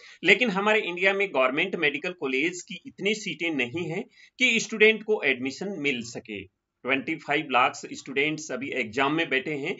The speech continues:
इनमें ऐसे काफी स्टूडेंट हैं जिनका परफॉर्मेंस पहले तो ऐसा अच्छा था डीटीएस वगैरह में, लेकिन एग्जाम में वो अच्छा परफॉर्म नहीं कर पाए। अभी गवर्नमेंट मेडिकल कॉलेज उनको मिल पाना मुश्किल है और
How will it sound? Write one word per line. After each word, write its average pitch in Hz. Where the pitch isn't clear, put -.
इनमें 208
ऐसे 175
काफी 233
स्टूडेंट 190
हैं 190
जिनका 156
परफॉर्मेंस 170
पहले 139
तो 208
ऐसा 151
अच्छा 196
था 180
डीटीएस 151
वगैरह 131
में, 151
लेकिन 175
एग्जाम 156
में 214
वो 190
अच्छा 160
परफॉर्म 160
नहीं 139
कर 117
पाए। 107
अभी 196
गवर्नमेंट 180
मेडिकल 208
कॉलेज 190
उनको 180
मिल 165
पाना 165
मुश्किल 160
है 190
और 190